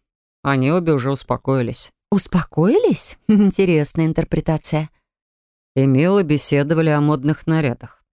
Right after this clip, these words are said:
Ректор позволил себе ехидство. «Не могу знать», уже традиционно ответил Честер. Я не вслушивался.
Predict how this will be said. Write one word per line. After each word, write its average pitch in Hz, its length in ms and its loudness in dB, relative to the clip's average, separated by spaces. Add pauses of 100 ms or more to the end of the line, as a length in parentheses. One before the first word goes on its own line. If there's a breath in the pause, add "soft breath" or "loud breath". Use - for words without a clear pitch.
(380)
Ректор 208 320 0
позволил 180 420 2
себе 170 240 0
ехидство. 151 500 -4 (540)
«Не 143 100 0
могу 147 280 2
знать», 135 440 -4 (240)
уже 185 160 2
традиционно 175 640 0
ответил 165 340 -2
Честер. - 420 -4 (480)
Я - 120 0
не 143 100 2
вслушивался. - 680 -4